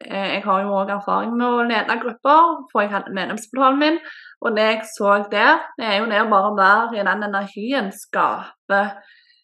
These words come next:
eh, altså gjøre ting lettere. Sånn så når jeg hadde medlemsportalen min, så var det mange der som på en måte våkna mer opp av de som deltok i gruppeprogrammet, eller gruppecoachingen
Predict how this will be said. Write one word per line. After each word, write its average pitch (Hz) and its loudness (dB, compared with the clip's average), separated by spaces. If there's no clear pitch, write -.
eh, 208 2
altså 233 -2
gjøre 220 2
ting 226 -6
lettere. 226 2
Sånn 240 -4
så 220 0
når 220 -2
jeg 214 0
hadde 220 -4
medlemsportalen 254 -2
min, 320 2
så 277 4
var 220 6
det 254 2
mange 208 -4
der 214 2
som 214 -4
på 220 -4
en 208 -2
måte 208 -4
våkna 208 -4
mer 202 4
opp 285 0
av 226 0
de 208 -2
som 214 -6
deltok 196 -2
i 208 -4
gruppeprogrammet, 233 -2
eller 220 2
gruppecoachingen 262 -4